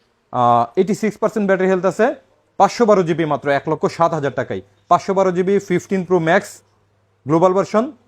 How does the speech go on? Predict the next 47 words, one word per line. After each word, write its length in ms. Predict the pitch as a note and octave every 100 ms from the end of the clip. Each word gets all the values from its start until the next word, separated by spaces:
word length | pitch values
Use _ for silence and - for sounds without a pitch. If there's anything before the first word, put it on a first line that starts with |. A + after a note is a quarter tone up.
| _ _ _ -
এক 140 | F3+ -
লক্ষ 160 | D#3+ F3+
সাত 200 | - D#3+
হাজার 180 | C3+ B2+
টাকা 180 | D3
ফুল 200 | D3 F3+
ফ্রেশ। 260 | E3+ B2+ G#2 - - _ _ _ _ _ _
আহ, 220 | - B2 A#2+ -
সিক্সটিন 360 | A#3 - A#3+ G#3
প্রো 120 | A3
ম্যাক্স 300 | E3+ D#3 D#3 -
এখানে 240 | D#3+ E3
একটা 180 | D#3 - D#3
আছে, 180 | D3+ B3 - _ -
ইউএসএ 340 | D#3 G#3 G#3+
ভার্সন, 320 | G3 G3+ A#3+
হান্ড্রেড 340 | A3+ C#3+ D3+ D#3
পার্সেন্ট 240 | E3 - F3+
ব্যাটারি 200 | F3+ F3+
হেলথ, 180 | G#3+ G#3+ _ _ -
প্রাইস 220 | C#3+ D3+
করে 200 | - F#3+
দিছি 200 | F#3 G3+
মাত্র 220 | E3+ D3 F#3+ D#3+
এক 60 | D#3+
লক্ষ 140 | E3 E3+ -
সতেরো 260 | F3+ G#3+
হাজার 200 | F#3+ D3+ C3
টাকায়। 200 | A#2+ G2 - _
এক 160 | - C3+
লক্ষ 140 | F3 F3
সতেরো 240 | G3 F#3+ G3+
হাজার 200 | F#3 F3+
টাকায় 220 | F#3+ G3+
সিক্সটিন 420 | F#3+ G3 - G3+ F#3+
প্রো 120 | F#3
ম্যাক্স 340 | E3 C#3+ C#3+ F3+
নিতে 200 | E3+ G#3+ B3+ _ -
আগামীকাল 560 | C#3 D#3+ F3+ F3 G#3
মঙ্গলবার 440 | G3 F3+ F3+ F#3 F3+
আমাদের 240 | C#3 C3+
শপে 220 | C3+ C#3+
চলে 240 | C3+ D3+ D#3
আসেন। 280 | D3 G3+ B3+ _ _
একটা 260 | - D3 -
ইউনিট 260 | F#3+ A3 -
তো, 100 | B3+